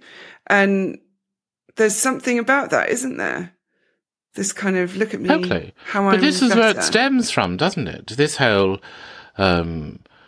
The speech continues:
Speaker 2: John Wesley idea that you are a better person, you are closer to God, you are, um, without sin, unblemished, all of this,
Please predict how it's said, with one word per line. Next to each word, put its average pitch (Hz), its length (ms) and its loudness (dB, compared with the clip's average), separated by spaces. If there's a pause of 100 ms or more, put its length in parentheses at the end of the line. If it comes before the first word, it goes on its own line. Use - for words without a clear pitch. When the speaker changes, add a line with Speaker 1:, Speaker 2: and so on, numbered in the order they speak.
(180)
Speaker 2:
John 98 360 2
Wesley 92 420 2
idea 80 720 -2 (120)
that 82 520 0 (360)
you 95 280 0
are 90 200 2
a - 20 0
better 85 320 -2
person, 80 460 -8
you 87 140 0
are 90 160 4
closer 107 360 -2
to - 100 -14
God, 60 400 -12
you 85 260 -6
are, 80 440 0 (500)
um, 73 720 -6 (1120)
without 110 460 0
sin, 65 520 -4
unblemished, 92 840 0
all 190 840 2
of 120 180 0
this, 69 420 -6